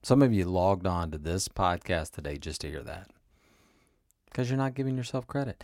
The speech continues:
Some of you need to give yourself credit for some bigger things you've accomplished. Some of you run your own businesses. But you're in a spot where it doesn't feel good.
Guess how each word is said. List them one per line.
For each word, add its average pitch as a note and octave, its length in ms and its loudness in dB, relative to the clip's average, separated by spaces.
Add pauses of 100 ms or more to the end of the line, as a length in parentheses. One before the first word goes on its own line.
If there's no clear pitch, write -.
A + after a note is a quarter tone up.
(160)
Some E3 300 4
of E3+ 140 4
you D3 120 4
need C3 240 2
to C3 60 -4
give B2+ 180 2
yourself B2 380 0
credit B2+ 340 2
for C3+ 140 0
some C3 220 0
bigger C#3 340 2
things G2 340 -2
you've E2 120 -2
accomplished. E2 440 -6
Some E3 120 4
of F3 120 4
you D3+ 140 2
run C#3 220 6
your D3+ 140 4
own C#3+ 160 4
businesses. C3+ 680 -2 (1400)
But A2+ 200 2
you're C3 80 4
in C3+ 120 6
a B2+ 40 2
spot C3 540 0 (140)
where G#2 140 4
it G2 200 -4
doesn't A#2+ 380 2
feel B2 420 2
good. E2+ 460 -8